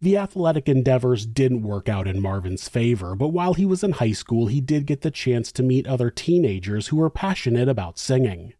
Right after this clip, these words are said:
What was different about them was that they were allowed to sing in whatever style they wanted.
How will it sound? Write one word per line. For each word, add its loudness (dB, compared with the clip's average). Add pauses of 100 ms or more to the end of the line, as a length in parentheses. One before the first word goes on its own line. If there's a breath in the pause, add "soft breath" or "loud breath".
(200)
What 0
was -2
different 0
about -2
them 2
was -2
that -4
they 0
were 2
allowed 0
to 0
sing 0
in 2
whatever 0
style -4
they 0
wanted. -2